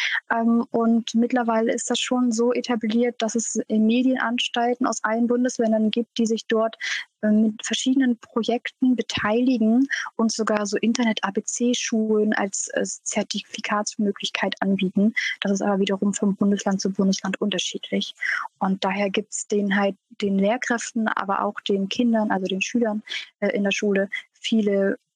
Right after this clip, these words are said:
Möglichkeiten, sich mit dem Internet zu beschäftigen und gleichzeitig den, den Lehrkräften, die vielleicht noch gar nicht so viel wissen und nicht wissen, wie könnte man das aufbauen, wie geht man an so ein Thema ran, auch Unterrichtsmaterial. Und das ist halt so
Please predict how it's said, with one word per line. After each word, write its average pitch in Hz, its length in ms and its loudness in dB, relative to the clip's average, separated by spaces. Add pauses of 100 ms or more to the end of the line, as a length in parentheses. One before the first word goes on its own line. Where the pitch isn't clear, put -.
Möglichkeiten, 220 1040 0
sich 202 240 -2
mit - 160 0
dem 202 120 -2
Internet 196 680 -10
zu - 160 -18
beschäftigen 202 760 0 (300)
und 208 140 -2
gleichzeitig 208 640 0
den, 196 440 2
den 190 180 0
Lehrkräften, 214 600 0
die 208 140 2
vielleicht 202 520 -2 (220)
noch 208 160 -2
gar 214 220 0
nicht 233 160 0
so 214 100 -2
viel 208 540 0
wissen 233 280 2
und 233 120 2
nicht 220 180 0
wissen, 226 260 2
wie 214 80 4
könnte 233 360 0
man 214 180 2
das - 320 -2 (140)
aufbauen, 233 580 0
wie 202 60 -4
geht 226 240 -2
man 226 120 0
an 208 80 0
so 214 80 -2
ein 214 120 -4
Thema 208 300 0
ran, 214 340 0 (260)
auch - 140 -2
Unterrichtsmaterial. 190 1300 0
Und 202 180 0
das 196 160 -4
ist - 160 -4
halt 202 160 -2
so 196 260 0